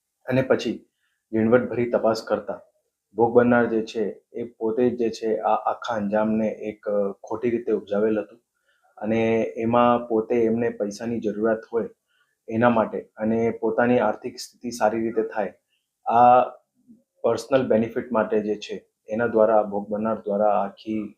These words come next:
જે સ્ટોરી ઉપજાવેલ હતી અને પછી એની વધારે તપાસ કરતા જે પૈસા હતા, જેમાં સાત લાખ રૂપિયા હતા, એ પોતે એમના મિત્રને જે છે આપી દીધેલા હતા વગર કોઈ વસ્તુ જણાવેલ કે શેના માટે અને શા માટે આપેલ છે.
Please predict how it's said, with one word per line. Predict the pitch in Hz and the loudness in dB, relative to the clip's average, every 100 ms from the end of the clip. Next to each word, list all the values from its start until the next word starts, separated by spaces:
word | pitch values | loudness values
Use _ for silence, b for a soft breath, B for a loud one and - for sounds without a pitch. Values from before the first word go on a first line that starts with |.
| 98 | -14
જે | 104 98 92 | -8 -6 -8
સ્ટોરી | - - 101 113 | -12 -6 -2 -2
ઉપજાવેલ | 101 107 110 107 | 2 4 4 2
હતી | - - _ _ _ _ _ _ | -4 -8 _ _ _ _ _ _
અને | - 104 107 110 107 104 101 - _ _ _ _ _ _ _ - | -8 0 2 4 2 0 -2 -6 _ _ _ _ _ _ _ -2
પછી | 107 127 127 127 123 - | 0 0 0 2 -2 -4
એની | 117 120 120 120 | -2 2 2 0
વધારે | 101 101 110 123 | 0 2 4 4
તપાસ | 113 110 113 - | 4 2 0 -2
કરતા | 104 - 92 - _ - | -8 -6 -10 -10 _ -6
જે | 120 127 123 | 2 4 2
પૈસા | 123 107 104 123 | 0 -2 2 2
હતા, | 117 123 120 | 2 -2 -8
જેમાં | - 107 110 | -8 -6 -4
સાત | - 101 101 | -4 -8 -6
લાખ | 113 | -6
રૂપિયા | 110 110 110 | -4 -2 -2
હતા, | 110 120 - b b b b | -2 -6 -14 b b b b
એ | 117 | -2
પોતે | 113 110 123 | 2 2 2
એમના | 117 120 117 | 0 0 0
મિત્રને | 107 107 - 120 117 113 | -2 -4 -2 -2 0 0
જે | 110 | 0
છે | 110 117 | -2 0
આપી | 107 98 107 | 0 0 -4
દીધેલા | 104 110 107 | 0 0 0
હતા | 104 - _ _ 101 | -4 -10 _ _ 0
વગર | 104 113 113 | 2 2 2
કોઈ | 117 107 | 0 -2
વસ્તુ | 95 117 | -4 -4
જણાવેલ | 107 107 107 117 | -2 0 0 -4
કે | 110 | -8
શેના | 110 110 113 | -8 -2 0
માટે | 110 107 | 0 -2
અને | 107 104 | -4 -6
શા | - 107 | -4 -2
માટે | 113 110 | -2 -2
આપેલ | 110 101 113 | -4 -4 -6
છે. | 113 | -6